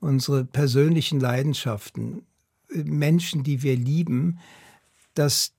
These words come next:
der Manager leider oft geneigt ist, das hinten anzustellen, um sich im Marktgeschehen keine Blöße zu stellen. Und das ist mir als Seelsorger aufgefallen. Also ich habe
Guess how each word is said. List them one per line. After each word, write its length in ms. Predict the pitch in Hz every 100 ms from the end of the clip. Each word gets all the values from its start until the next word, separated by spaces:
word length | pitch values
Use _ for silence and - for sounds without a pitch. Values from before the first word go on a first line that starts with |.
| _ -
der 140 | 135
Manager 720 | 127 139 180 175 - 147 - _ _ _ _ _ _ -
leider 640 | 143 120 117 180 175 143 -
oft 560 | 170 170 - - - - _ _ _
geneigt 640 | 143 139 117 147 170 -
ist, 380 | 196 135 - -
das 180 | 139 139
hinten 340 | 156 143 -
anzustellen, 920 | - 139 165 - - 147 143 143 147 143 - - - _ _
um 260 | 143 143 127
sich 540 | 143 131 - - - _ _ _
im 140 | 160 139
Marktgeschehen 720 | 107 123 - 131 - 127 123
keine 300 | - 117 117
Blöße 440 | 107 113 113 131
zu 140 | - 110
stellen. 340 | - 104 104 - - -
Und 180 | 147 131
das 160 | 143 269
ist 240 | 175 -
mir 140 | 165
als 180 | 156 135
Seelsorger 540 | 160 160 147 113 104 98
aufgefallen. 640 | 101 - 127 - 101 101
Also 180 | 117 135
ich 160 | 143 135
habe 360 | 131 147 156